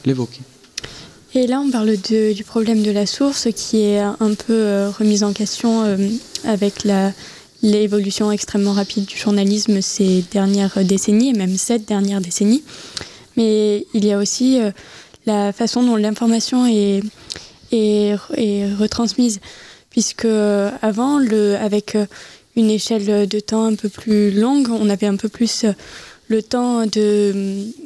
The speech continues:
Speaker 2: de, déjà d'acquérir l'information, puis de la rediffuser. Il n'y avait pas cette concurrence entre tous les médias, euh, à, à redistribuer l'information le plus vite, euh, possible.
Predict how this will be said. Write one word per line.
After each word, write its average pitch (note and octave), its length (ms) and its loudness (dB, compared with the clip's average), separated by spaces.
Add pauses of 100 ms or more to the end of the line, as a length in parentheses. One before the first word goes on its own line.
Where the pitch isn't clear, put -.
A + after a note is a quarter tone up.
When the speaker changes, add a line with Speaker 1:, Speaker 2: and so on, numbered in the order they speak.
(140)
Speaker 2:
de, G#3 440 0
déjà A3 360 0
d'acquérir A3 420 -2
l'information, A3+ 600 0
puis A3 120 -4
de G#3+ 80 2
la G3 140 0
rediffuser. G#3 580 -2 (400)
Il - 60 0
n'y A3+ 40 4
avait G3+ 120 0
pas A3 160 -2
cette - 180 -4
concurrence A3+ 480 -2
entre G#3 220 -2
tous - 160 -8
les A3 80 2
médias, G#3+ 400 0 (480)
euh, G3 580 0 (160)
à, A3 140 0 (120)
à G3+ 420 0 (340)
redistribuer A3 640 0
l'information G#3 640 -2
le G#3+ 120 2
plus G3+ 460 -2
vite, A3+ 340 -2
euh, G#3 120 2
possible. C#4 480 -2